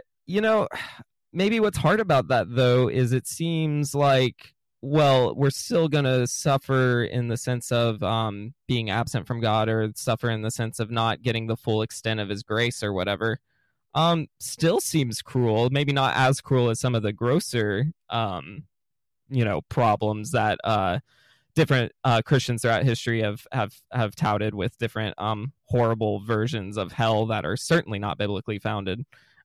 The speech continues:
Um, so, so I don't know, like, w-, do,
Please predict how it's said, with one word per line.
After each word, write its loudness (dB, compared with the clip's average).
Um, 2
so, 4
so 2
I 6
don't 2
know, 6
like, 4
w-, 0
do, 0